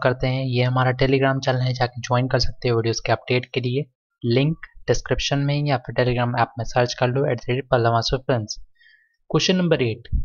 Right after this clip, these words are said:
easy question है, आप easily solve कर सकते हो। An A P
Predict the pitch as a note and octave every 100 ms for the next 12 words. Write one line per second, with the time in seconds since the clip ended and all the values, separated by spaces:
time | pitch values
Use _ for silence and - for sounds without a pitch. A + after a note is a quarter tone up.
0 | - E3+ F3+ G3 E3+ F3 E3+ E3 - C#3
1 | C3+ D3 C#3 C#3 C#3 C#3 C3 - C3+ C#3+
2 | - _ - - D#3 D#3+ D#3 E3+ F#3+